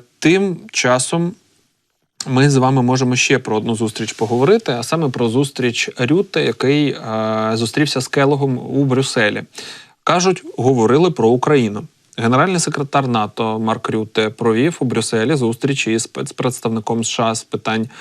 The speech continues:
України та Росії Кітом Келлогом, зокрема, обговоривши питання тривалого миру в Україні. Про це він повідомив в соцмережі X, передає Укрінформ.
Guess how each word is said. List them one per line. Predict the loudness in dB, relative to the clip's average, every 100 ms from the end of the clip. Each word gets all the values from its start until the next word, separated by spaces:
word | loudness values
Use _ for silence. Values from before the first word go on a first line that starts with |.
| -20 -20 -10 -4
України | 2 4 4 2
та | 0
Росії | -2 -2 -2
Кітом | -2 -2 -2 -2
Келлогом, | -2 -2 0 0 0 -2
зокрема, | 0 0 -2 0 0
обговоривши | 0 0 -2 -2 -4 -6
питання | -6 -2 -2 -2
тривалого | -2 -2 0 0 0 0
миру | 0 0
в | -2
Україні. | -2 -2 -2 -4 -12 -18 -18
Про | -6
це | -2 0
він | 0 -2 -4 -14 -6
повідомив | -2 0 4 2 2 -2 -8
в |
соцмережі | -10 -8 -2 0 2 0 0
X, | 0 0 -4 -10
передає | -6 -2 0 0 0
Укрінформ. | -2 -4 -4 -4 -4 0 0 -2